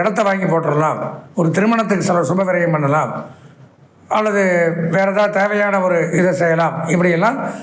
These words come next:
முக்கியமானதுல கொண்டு போய் பணத்தை நம்ம இன்வெஸ்ட் பண்ணிட்டோம் அப்படின்னா தேவையில்லாத வேற மருத்துவ செலவு வராது, தண்ட வாகன பழுது வராது. இந்த மாதிரி இதெல்லாம் வந்து வெட்டி செலவுகள், அதுல இருந்து தப்பிக்கலாம். இப்ப பன்னிரெண்டாம் இடத்திற்கு சனி வரும் பொழுது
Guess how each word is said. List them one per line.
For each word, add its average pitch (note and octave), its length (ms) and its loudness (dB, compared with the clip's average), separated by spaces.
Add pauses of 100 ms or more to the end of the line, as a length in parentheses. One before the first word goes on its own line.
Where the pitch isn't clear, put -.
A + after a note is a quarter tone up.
(160)
முக்கியமானதுல A#3+ 680 0
கொண்டு G3+ 180 0
போய் F3+ 140 0
பணத்தை F#3 260 -2
நம்ம F3 200 0 (600)
இன்வெஸ்ட் A3 380 2
பண்ணிட்டோம் F3+ 400 -2
அப்படின்னா C#3+ 320 0 (640)
தேவையில்லாத A3+ 560 0
வேற G3 160 0
மருத்துவ G3 360 0
செலவு E3+ 240 2
வராது, F3 300 2 (240)
தண்ட F3+ 260 0
வாகன F#3 320 0
பழுது E3+ 220 2
வராது. F3 380 2 (580)
இந்த G#3 120 4
மாதிரி A#3 280 2
இதெல்லாம் A3+ 320 0
வந்து G#3 160 0 (360)
வெட்டி F#3+ 240 0
செலவுகள், F3 420 0 (100)
அதுல F3+ 220 0
இருந்து F3 240 2
தப்பிக்கலாம். D3+ 440 0 (640)
இப்ப - 200 -4
பன்னிரெண்டாம் A#3 500 2
இடத்திற்கு G3+ 380 0
சனி G3 140 2
வரும் F#3 260 0
பொழுது E3+ 220 4